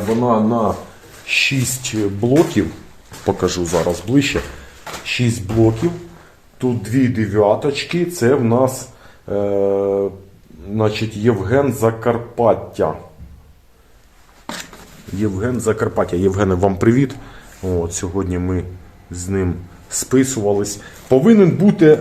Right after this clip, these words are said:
е, Євген Трускавець, ну, трошки я попутав, зараз покажу. От. Що готово.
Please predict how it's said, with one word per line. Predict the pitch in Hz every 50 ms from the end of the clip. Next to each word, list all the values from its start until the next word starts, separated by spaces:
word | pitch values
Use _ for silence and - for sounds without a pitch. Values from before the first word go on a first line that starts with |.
| - -
е, | 135 131 131 127 127 117 117
Євген | 120 117 120 147 147 127 113 165 175 165 151
Трускавець, | - 156 160 151 - - - 156 151 190 190 - - - -
ну, | 120 127 131 135 120 135 - -
трошки | - 139 139 - - 135
я | 135 135
попутав, | 131 - 147 143 - 135 113 113 - 92 92 92
зараз | 113 131 117 117 113
покажу. | - - 117 - 123 127 117 110 113 107 - - - - - - - - - -
От. | 98 101 101 95 92 - - - - - - - - - - - - - - - - - - - - - - - - - - - - - 82
Що | 101 - - - 127 135 123
готово. | 95 101 110 110 - 135 127 117 104 110 107